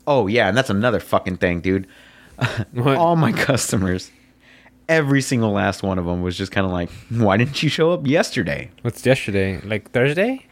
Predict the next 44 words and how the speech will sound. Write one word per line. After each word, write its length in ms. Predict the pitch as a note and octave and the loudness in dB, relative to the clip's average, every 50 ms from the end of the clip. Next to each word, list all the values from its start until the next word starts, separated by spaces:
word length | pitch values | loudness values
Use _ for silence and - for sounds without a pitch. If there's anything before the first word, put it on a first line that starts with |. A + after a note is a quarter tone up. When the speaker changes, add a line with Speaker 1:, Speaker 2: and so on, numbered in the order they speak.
| _ _ _ - | _ _ _ -6
Speaker 1:
It 100 | - B2+ | -2 0
doesn't 260 | C3 B2 A2 G2+ F2 | 0 0 0 -2 -2
matter. 280 | F#2 G2 A2 - C#3+ C3 | -2 0 0 2 2 2
Speaker 2:
Oh, 80 | B2+ | 2
when, 160 | C3 C#3+ C3+ | 2 0 0
Tuesday? 540 | - - C#3+ D3 D3+ D#3+ F#3 F#3+ A3 A#3+ A#3+ - | 0 0 0 0 0 2 0 0 0 0 -4 -8
Speaker 1:
<laughs> 40 | - | -8
Yeah, 280 | - - D3 B2+ - | -4 0 0 0 0
so 160 | - - B2+ A#2 | 0 0 0 2
if 80 | A2+ | 4
it 80 | A2+ B2 | 4 2
was 120 | B2 A2+ A2 | 4 4 4
a, 80 | G#2 F#2+ - - - - - - | 2 2 0 -4 -20 -20 -14 -4
if 60 | G#2 | -2
I 60 | A2 | 0
showed 200 | G#2+ - C#3 C#3 | 0 2 2 2
up 140 | C3+ B2+ - | 0 0 -2
Tuesday, 360 | - C3 B2+ C3 C3+ D#3 D3 | -2 0 0 0 2 0 0
they 100 | C#3+ C#3 | 2 2
were 60 | B2 A2 | 2 2
like, 140 | G2+ G2 | 2 0
"Why 140 | F2+ F2+ F2+ | 2 2 2
didn't 200 | G#2 A2 A#2 - | 2 0 -2 -2
you 80 | F3+ D3+ | -2 -2
show 160 | - E3 D#3+ | 0 2 2
up 160 | E3+ F3 - | 0 2 2
on 140 | G3 F#3+ G3+ | 0 2 2
Monday?" 460 | G#3+ A#3+ B3+ G#3 B2 F#2+ E2 E2+ - - - - - - | 2 2 2 2 0 0 -2 -4 -8 -12 -18 -20 -14 -8
If 100 | - G#2 | -4 0
it 80 | A#2 A#2+ | 2 2
was 240 | A#2+ A#2+ A#2 G#2+ - | 4 2 2 0 -2
fucking 220 | - C#3+ B2+ A2+ | -2 -2 -2 2
Speaker 2:
Memorial 200 | - - - D3 | 2 2 2 2
Day 100 | A#2 A#2 | 2 2
Speaker 1:
Tuesday, 460 | - D3 D#3 - E3+ E3+ F3 F#3 G3 G3 | 2 2 2 2 2 2 2 2 0 -2
Speaker 2:
is 60 | - | -4
Speaker 1:
"Why 240 | - - A#2+ A#2+ B2 | -4 0 0 2 2
didn't 220 | C#3+ D3+ D#3+ D#3 | 2 -2 -4 -2
you 80 | - F3+ | -4 -2
show 220 | - - F#3 F#3 | 0 0 2 2
up 180 | F#3+ G3 G3 G3+ | 2 0 0 0
on," 300 | G3+ G3+ G3+ G3+ F#3 F#2+ | 0 0 0 -2 -4 -2
you 100 | E3 D3 | 0 2
know, 180 | C#3 C#3 C#3+ | 2 2 0